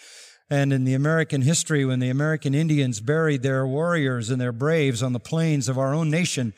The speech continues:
they buried their ponies with them so they could have something to ride through the happy hunting ground. I mean, that, that's just everywhere across the face of the earth throughout history.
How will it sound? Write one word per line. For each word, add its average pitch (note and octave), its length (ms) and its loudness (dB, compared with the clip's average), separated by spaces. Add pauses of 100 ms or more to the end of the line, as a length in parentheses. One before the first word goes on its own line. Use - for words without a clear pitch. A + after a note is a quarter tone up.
(280)
they B2+ 100 -4
buried D3+ 400 0
their B2+ 140 0
ponies F#3 480 0
with C#3+ 160 0
them A#2+ 180 -2
so C#3+ 180 -6
they C3+ 140 0
could B2+ 100 0
have C#3 200 0
something D#3 320 -2
to C3 80 -2
ride C#3+ 360 0
through C#3+ 120 -2
the C3 100 0
happy C#3+ 300 -2
hunting D3 320 0
ground. C3 220 0
I D#3 60 -2
mean, E3+ 120 -2
that, F#3 180 -2 (220)
that's A3+ 240 0
just - 320 0
everywhere A3 1040 2 (460)
across G3 500 0
the E3+ 80 -2
face F#3+ 340 0
of E3+ 80 -2
the D3+ 160 4
earth D#3+ 240 4
throughout D3+ 320 2
history. C#3 520 -2